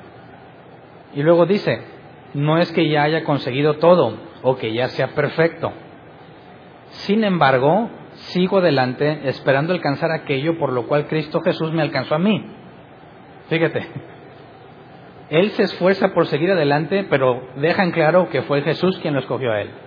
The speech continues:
Cuando Jesús lo escoge a Él, Él se esfuerza por hacer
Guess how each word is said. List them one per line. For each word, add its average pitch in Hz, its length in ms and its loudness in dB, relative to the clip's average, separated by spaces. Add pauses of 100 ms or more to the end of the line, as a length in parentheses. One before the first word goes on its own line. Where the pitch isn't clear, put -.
(1040)
Cuando 147 240 4
Jesús 175 360 2
lo 185 100 4
escoge 185 320 4
a 160 80 4
Él, 196 300 2
Él 151 100 0
se 170 100 -6
esfuerza 160 380 0
por 143 180 -4
hacer 165 420 0